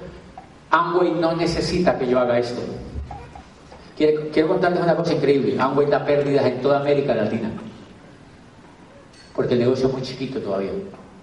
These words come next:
Pero ellos no se van de América Latina porque vivimos un poco de soñadores aquí, y mientras nosotros existamos, ellos no se largan.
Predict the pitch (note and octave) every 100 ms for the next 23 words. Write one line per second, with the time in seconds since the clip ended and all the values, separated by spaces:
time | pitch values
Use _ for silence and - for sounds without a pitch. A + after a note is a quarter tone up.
0 | - - - - - - - - - B2
1 | B2 C3+ - D3 D3 - D3+ C#3+ C#3+ A#2
2 | A#2 A#2+ B2 A2 G#2 A#2 B2 C3 C3 -
3 | - - B2+ B2 - - A#2 - - -
4 | - - - - - - B2 C3 D3 D3
5 | D3+ B2+ A2+ B2 B2 A2+ A2 A#2 A2+ G#2+
6 | A2+ A#2+ A#2+ A2+ - A2 G#2+ - A#2+ A2+
7 | A2 G2+ A2 - B2+ B2+ A#2+ A#2 A2 -
8 | C3 B2+ B2+ A#2+ A#2 A#2 A#2 - G2+ G2+
9 | G2 F#2